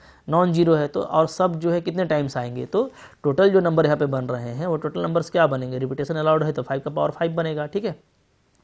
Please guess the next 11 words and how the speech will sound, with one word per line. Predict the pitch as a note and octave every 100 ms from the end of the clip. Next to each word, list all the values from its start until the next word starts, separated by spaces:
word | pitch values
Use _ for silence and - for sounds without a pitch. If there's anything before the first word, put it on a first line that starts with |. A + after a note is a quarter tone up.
| - - - -
अब | E3
इसमें | D3+ F3
जो | F3
number | E3 E3+ F#3
of | -
occurrences | - - E3 D#3 F#3+ D3
होगा | C#3+ C3
for | - D#3+ D#3 -
each, | F#3 - -
अ, | - D3 D3
digit, | D3 C#3 C3